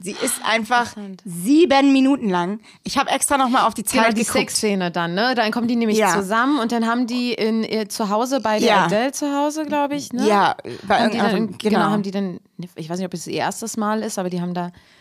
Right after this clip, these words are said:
Speaker 1: Das ist halt
Speaker 2: Sex?
Speaker 1: mein Punkt. Also,
Speaker 2: Ja.
Speaker 1: <clears throat> ich würde es noch verstehen, wenn, also ich finde, keine Szene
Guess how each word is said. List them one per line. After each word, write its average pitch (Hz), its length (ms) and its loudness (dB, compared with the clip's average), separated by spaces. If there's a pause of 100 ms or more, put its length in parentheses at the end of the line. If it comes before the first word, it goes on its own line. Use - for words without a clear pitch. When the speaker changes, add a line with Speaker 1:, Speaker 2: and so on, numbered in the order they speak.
(280)
Speaker 1:
Das 349 220 2
ist 294 100 0
halt 277 120 2
Speaker 2:
Sex? 196 100 -4
Speaker 1:
mein 240 160 0
Punkt. 254 380 0 (120)
Also, 208 400 0 (800)
Speaker 2:
Ja. 392 380 0 (320)
Speaker 1:
<clears throat> - 440 -20
ich 233 140 -8
würde 285 160 -2
es 330 80 -4
noch 285 120 -4
verstehen, 220 560 -2 (540)
wenn, 247 400 0
also 208 240 -2
ich 208 140 -4
finde, 254 180 0
keine 262 520 0
Szene 240 520 0